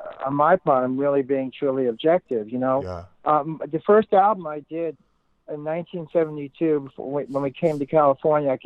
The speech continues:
Speaker 1: I, I, I played in a group called the Velvet Turner Group. The
Speaker 2: Yeah.
Speaker 1: reason I'm mentioning it is that it's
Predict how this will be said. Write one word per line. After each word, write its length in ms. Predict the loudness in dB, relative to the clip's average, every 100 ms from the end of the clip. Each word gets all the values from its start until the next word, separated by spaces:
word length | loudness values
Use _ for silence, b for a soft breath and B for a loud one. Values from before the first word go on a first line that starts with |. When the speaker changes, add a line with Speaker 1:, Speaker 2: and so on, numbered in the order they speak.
| 0
Speaker 1:
I, 40 | 2 2
I, 220 | 0 0
I 40 | -2 2
played 180 | 2
in 40 | 2
a 60 |
group 220 | -2 -2 2
called 200 | 2 2
the 60 |
Velvet 440 | 2 2 2 0 -10 -10
Turner 380 | -10 -6 -8 -8
Group. 340 | -10 -10 -10 _ _ _ _ _
The 60 | 2
Speaker 2:
Yeah. 80 | 4
Speaker 1:
reason 180 | 4 2
I'm 140 | -2
mentioning 460 | 0 0 0 -4 -4
it 140 | -6
is 140 | -4 0
that 180 | 2
it's 80 | 2